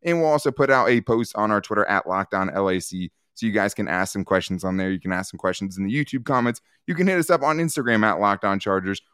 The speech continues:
or on our Locked On Chargers Facebook page and ask us questions there. The more the merrier, and we'll try to get as many as we can on that Friday show. But make sure to come back on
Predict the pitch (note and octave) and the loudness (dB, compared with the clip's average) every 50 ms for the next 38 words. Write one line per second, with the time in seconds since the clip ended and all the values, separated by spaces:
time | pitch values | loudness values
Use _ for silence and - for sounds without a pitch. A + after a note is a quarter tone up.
0 | _ _ C#3 D3 C#3 C3+ C3 B2+ B2 A#2+ A#2 A#2+ G2+ A#2 A2+ A2+ G#2+ - A2 G#2+ | _ _ 2 2 4 4 2 2 4 4 2 2 2 2 0 0 2 0 -2 -2
1 | G2 F#2 - - G2+ G2 F2+ - G2 F2+ - F#2 F#2 F2 F2 E2+ E2+ F#2 F#2 - | -2 -4 -4 -2 -2 -2 -2 -6 -12 -6 -2 -2 -2 -2 -4 -4 -4 -4 -4 -4
2 | - F#2 E2+ - - G2 F2+ - - F#2 F#2 E2 F2+ F2 F2+ F2+ - _ _ _ | -6 -10 -10 -4 -2 -2 -2 -2 -4 -8 -8 -6 -4 -4 -4 -4 -8 _ _ _
3 | _ _ A2+ A#2 B2 C#3+ D3+ D3 C3+ C#3 C#3 C#3+ C#3+ C#3+ C#3 C#3 C3+ B2+ B2 - | _ _ 0 2 4 6 6 4 4 4 0 2 2 4 4 4 4 2 2 -2
4 | _ _ _ _ A2 A2 G#2+ - B2 A2 A2 A2 A2+ A2 G#2 G2+ G#2+ A2 A2 A2 | _ _ _ _ -4 -4 0 2 2 2 2 2 0 0 0 0 0 0 0 0
5 | G#2+ G2+ F2+ G#2 G2 - G#2 G#2 G2 F#2+ G2+ G2+ G2 F#2 - G#2 G2 G2 F#2 F2 | 0 -2 -2 -4 -4 -2 -2 0 0 0 0 0 -2 0 0 0 2 2 0 -2
6 | - A2 G2 E2+ F#2+ G2+ B2+ C#3+ C#3+ - D3+ C#3 B2+ - D3 C3+ B2+ C3 C3+ C3+ | 0 -2 -2 0 0 0 0 0 0 0 -2 -4 -2 -2 -4 0 2 2 2 2
7 | C3+ C#3 C3+ C3 B2 | 2 0 -2 -2 -4